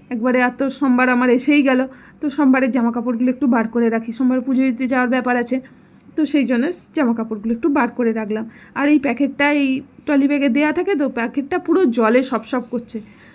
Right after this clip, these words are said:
তো ওই জন্য আর প্যাকেটটা এখন দিলাম না, এমনি এটা তুলে রাখলাম। আর এই ঝুড়িটায়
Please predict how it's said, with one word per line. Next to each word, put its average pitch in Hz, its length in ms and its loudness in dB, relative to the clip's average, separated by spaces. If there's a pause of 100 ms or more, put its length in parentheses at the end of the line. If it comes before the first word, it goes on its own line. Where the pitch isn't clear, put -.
তো 381 140 -4
ওই 311 100 4
জন্য 247 220 2
আর 247 180 2 (100)
প্যাকেটটা 226 380 -6
এখন 254 220 0
দিলাম 247 300 2
না, 339 140 4 (380)
এমনি 240 280 6 (1040)
এটা 247 160 -2
তুলে 247 260 2
রাখলাম। 220 340 0 (440)
আর 240 140 -2
এই 233 160 2
ঝুড়িটায় 240 460 0